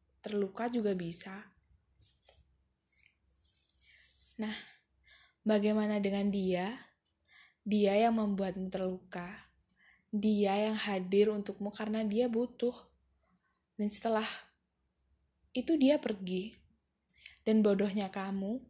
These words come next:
kamu mengharap dia untuk kembali lagi. Padahal sudah jelas di situ, kalau kamu itu hanya dimanfaatin sama dia.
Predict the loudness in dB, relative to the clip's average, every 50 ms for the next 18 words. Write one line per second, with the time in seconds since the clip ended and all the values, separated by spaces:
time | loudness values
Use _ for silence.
0 | _ _ _ _ _ _ _ _ _ _ _ _ _ -6 -4 -2 0 2 2 2
1 | 2 0 0 0 0 0 -2 -4 -8 -8 -4 -2 -2 0 -2 -2 -4 -4 -4 -2
2 | -2 0 0 0 0 -2 -2 -2 -4 -4 -6 -6 -8 -10 -12 -12 -12 -20 _ _
3 | _ _ _ _ _ _ _ _ _ _ _ _ _ _ _ _ _ _ _ _
4 | _ _ _ _ _ _ _ _ _ _ _ -6 -4 -2 -2 -2 -2 -2 -2 -2
5 | 0 0 2 2 2 0 0 0 0 0 0 -2 -4 -4 -4 -6 -6 -8 -12 -10
6 | -8 -6 -6 -6 -6 -8 -8 -8 _ -10 -10 -10 -12 _ _ _ _ _ _ _
7 | _ _ _ _ _ _ -8 -6 -6 -4 -4 -4 -4 -4 -6 -4 -4 -2 0 0
8 | 0 0 0 -2 -2 -4 -4 -6 -6 -8 -8 -8 -8 -8 -10 -12 -8 -6 -6 -6
9 | -6 -10 -14 -18 _ _ _ _ _ -12 -10 -8 -8 -6 -4 -2 -2 -2 -4 -8